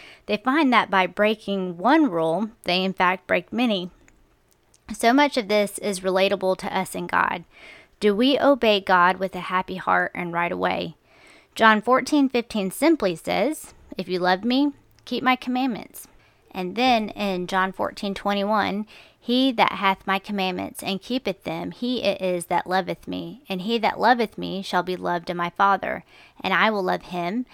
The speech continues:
and will manifest myself to him." If you love me, obey me, right? You might be asking, "Well, what are his commandments he's talking about? Obey what exactly?"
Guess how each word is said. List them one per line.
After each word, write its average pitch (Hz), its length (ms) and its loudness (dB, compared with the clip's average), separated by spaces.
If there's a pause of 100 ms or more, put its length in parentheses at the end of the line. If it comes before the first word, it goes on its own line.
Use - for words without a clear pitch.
(320)
and 196 160 0
will 185 100 0
manifest 208 640 -2
myself 185 520 -2
to 214 160 -4
him." 180 400 -8 (440)
If 170 140 -10
you 170 60 -6
love 196 260 4
me, 240 200 -2
obey 208 320 0
me, 170 160 -6
right? 185 320 4 (440)
You 226 120 -2
might 254 200 6
be 226 100 4
asking, 202 480 0
"Well, 185 180 2
what 208 300 0 (180)
are 196 140 2
his 190 200 -6
commandments 190 500 -6
he's 180 120 -10
talking 190 320 0
about? - 320 -2
Obey 196 280 2
what 196 260 0
exactly?" 165 640 -6